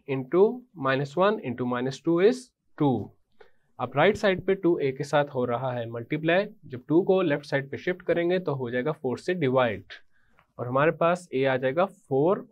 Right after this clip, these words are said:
over two के इक्वल। Two into one is two, two into two is four, तो a आ रहा है अब टू के इक्वल। नेक्स्ट हम x minus टू को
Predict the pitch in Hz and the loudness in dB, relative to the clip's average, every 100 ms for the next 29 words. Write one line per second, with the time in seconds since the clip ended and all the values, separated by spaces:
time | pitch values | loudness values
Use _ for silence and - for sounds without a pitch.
0 | 120 127 202 208 - 170 165 151 127 123 | -6 0 0 0 0 2 2 0 -2 -4
1 | 110 95 _ _ _ _ - 196 202 202 | -8 -8 _ _ _ _ 4 4 6 4
2 | 160 147 147 160 180 - - 139 123 117 | 4 2 -2 -2 0 -2 -6 -4 -4 -4
3 | 131 135 143 233 - _ - 135 113 95 | -6 -2 0 0 -2 _ -2 0 0 -6
4 | _ _ _ _ _ _ _ _ _ _ | _ _ _ _ _ _ _ _ _ _
5 | 127 127 - 147 180 202 202 _ - 123 | -6 -6 -4 2 2 2 -2 _ -4 0
6 | 127 135 135 131 139 190 160 226 - _ | 0 0 0 0 2 2 2 0 -6 _
7 | - 139 139 143 208 320 - 143 143 - | -4 -2 -2 2 2 2 0 -2 -2 -4
8 | 107 92 - 143 196 - 190 190 208 208 | -4 -8 -6 2 2 2 2 2 2 -4
9 | - _ - 139 - 156 135 131 - - | -18 _ -4 -4 -2 0 0 0 -4 0
10 | 214 220 185 | 0 2 4